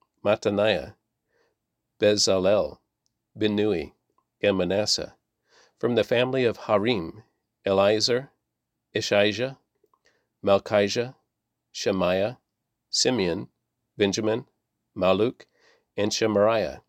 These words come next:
From the family of Hashum, Mattaniah, Mattatha, Zabad, Eliphelet, Jeremiah,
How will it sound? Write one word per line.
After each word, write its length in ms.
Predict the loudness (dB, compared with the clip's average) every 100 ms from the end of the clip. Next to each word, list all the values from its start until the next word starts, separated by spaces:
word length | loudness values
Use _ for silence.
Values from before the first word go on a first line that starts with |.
| _ _ _ _ _ -10
From 140 | -2
the 100 | -2
family 340 | 0 -2 0 -2
of 120 | -2
Hashum, 540 | -6 -8 -6 -6 -8 -14 _ _ _ -4
Mattaniah, 640 | -2 0 0 0 0 -4 -8 _ _ _ _ _ _ _ -2
Mattatha, 680 | -2 0 -2 -2 -8 -10 -14 _ _ _ _ _ _ -12
Zabad, 600 | -2 2 2 0 -2 -8 -20 _ _ _
Eliphelet, 640 | 0 4 4 2 -6 -6 -10 _ _ _ _ _ -8
Jeremiah, 580 | 0 2 4 2 2